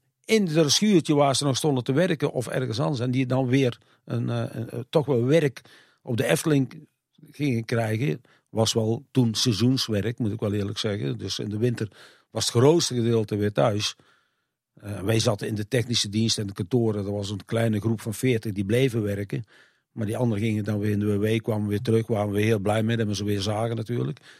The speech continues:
Maar daar heeft de Efteling eigenlijk wel een hele grote, ook een mooie rol in gehad. Hebben ook dokters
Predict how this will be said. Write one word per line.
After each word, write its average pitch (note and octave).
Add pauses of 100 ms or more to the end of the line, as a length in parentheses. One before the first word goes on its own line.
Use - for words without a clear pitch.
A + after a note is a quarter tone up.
(160)
Maar A2
daar B2+
heeft A#2
de A#2+
Efteling A#2+
eigenlijk D3+
wel D#3+
een E3
hele E3
grote, E3 (200)
ook D#3
een C#3+
mooie C#3
rol F#3
in C#3+
gehad. A2 (400)
Hebben G#2+
ook A#2
dokters A2+